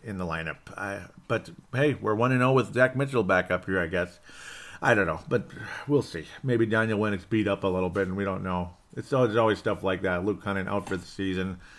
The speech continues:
Gustav Olofsson, yeah. So it kind of is what it is. We'll just have to let that play out. Um, <laughs> Jordan, well, we'll talk about Jordan Greenway in a little bit, but there's a reason why he's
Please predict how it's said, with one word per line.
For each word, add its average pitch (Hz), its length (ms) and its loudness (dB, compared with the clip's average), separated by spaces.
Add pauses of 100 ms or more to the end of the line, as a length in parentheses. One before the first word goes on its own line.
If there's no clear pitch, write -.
(460)
Gustav 98 380 0
Olofsson, 85 520 -4 (100)
yeah. 78 220 -10 (120)
So 85 280 -6 (560)
it 131 120 -10
kind 143 160 2
of 113 100 2
is 113 140 2
what 113 140 6
it 98 100 4
is. 98 220 4
We'll 101 120 -2
just 101 140 -4
have 101 120 0
to 104 100 0
let 101 200 0
that 98 380 -2
play 107 240 2
out. 101 280 4 (160)
Um, 95 380 -2 (500)
<laughs> 160 280 4
Jordan, 165 560 6
well, 117 240 2
we'll 107 160 -2
talk 107 180 2
about 95 180 2
Jordan 95 240 2
Greenway 95 260 0
in 90 80 0
a 87 60 0
little 101 160 0
bit, 95 180 0
but 101 80 -2
there's 120 180 2
a 120 60 -4
reason 156 300 2
why 147 140 0
he's 143 180 -2